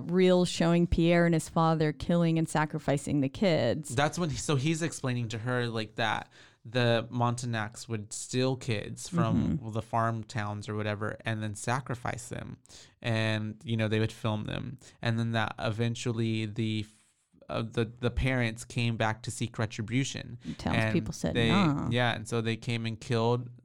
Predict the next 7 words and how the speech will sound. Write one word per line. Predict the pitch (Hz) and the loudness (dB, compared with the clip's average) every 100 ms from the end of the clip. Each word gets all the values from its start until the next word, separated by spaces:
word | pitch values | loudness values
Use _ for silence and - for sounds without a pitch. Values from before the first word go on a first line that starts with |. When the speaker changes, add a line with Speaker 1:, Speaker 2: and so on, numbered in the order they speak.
| - | -18
Speaker 2:
Sarah | - 127 107 107 | 0 2 4 2
in | 113 | 2
her | 113 110 | 0 0
own | 107 113 | 0 0
bed, | 101 98 117 127 - - | 0 0 -2 -8 -12 -4
the | 120 | 0
daughter. | 107 98 101 143 | 2 2 0 -4